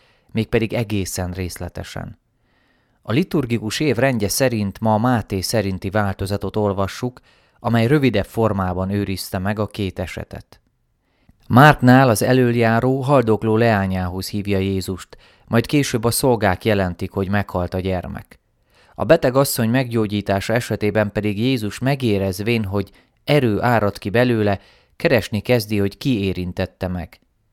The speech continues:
De a körülötte lévők nem tudják megmondani. Ekkor lép elő az asszony, akivel a gyógyulás történt. Ezeket a körülményeket Máté talán azért nem tartja annyira fontosnak,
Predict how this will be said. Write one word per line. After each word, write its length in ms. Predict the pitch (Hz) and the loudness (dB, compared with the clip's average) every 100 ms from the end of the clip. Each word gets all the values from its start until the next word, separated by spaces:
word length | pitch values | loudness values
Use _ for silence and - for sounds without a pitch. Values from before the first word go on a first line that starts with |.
| _ - _ | _ -20 _
De 120 | - 113 | 2 2
a 80 | |
körülötte 500 | 110 202 170 117 - | 6 4 6 2 0
lévők 460 | 107 131 131 135 - | -4 -2 -4 -6 -8
nem 200 | 156 180 | -6 -6
tudják 560 | 160 98 90 98 90 - | -6 -10 -10 -10 -10 -12
megmondani. 760 | 98 90 85 87 87 87 - - _ _ _ _ _ _ | -12 -12 -12 -12 -10 -12 -12 -18 _ _ _ _ _ _
Ekkor 380 | 139 139 117 104 | -4 -4 -2 -2
lép 220 | 104 98 | -2 0
elő 280 | 120 110 101 | 2 2 0
az 120 | 98 | 0
asszony, 640 | 117 107 - 104 120 - _ | -2 -2 -4 -4 -4 -8 _
akivel 360 | 101 - 104 110 | -14 -8 -2 0
a 60 | |
gyógyulás 640 | 113 110 92 95 98 98 - | 0 -2 -4 -4 -4 -4 -6
történt. 680 | 104 80 - 87 - - _ _ _ _ _ _ _ _ _ | -6 -8 -10 -14 -14 -18 _ _ _ _ _ _ _ _ _
Ezeket 400 | - 196 196 127 | -2 0 0 -2
a 80 | 123 | 2
körülményeket 760 | 175 151 113 104 101 98 107 | 2 2 2 0 -2 -4 -6
Máté 380 | - 160 170 107 | -2 -4 -2 -4
talán 380 | 101 139 120 104 | -2 0 0 -2
azért 460 | - 98 107 107 - | -4 -2 -2 -4 -4
nem 220 | 127 143 | -6 -4
tartja 400 | - 107 98 101 | -2 -2 -2 -6
annyira 300 | 127 135 110 | -4 -2 -4
fontosnak, 680 | - 127 120 104 - 117 - | -2 -4 -4 -8 -6 -8 -8